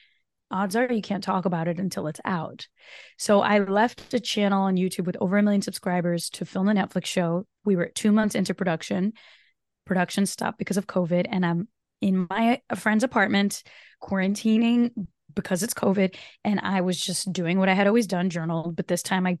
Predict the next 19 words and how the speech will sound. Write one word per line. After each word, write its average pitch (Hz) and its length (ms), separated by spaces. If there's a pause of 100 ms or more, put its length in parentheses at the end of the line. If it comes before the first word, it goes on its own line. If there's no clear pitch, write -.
posted 185 600 (260)
a - 60
picture 165 340
of 170 80
my 160 100
private 208 300
journal 190 340
on 185 140
my 196 100
Instagram. 175 640 (640)
And 220 100
it 220 80
wasn't 254 280
like 269 120
I 196 100
wrote 180 360 (300)
to 202 220
post - 460 (100)
it. 180 160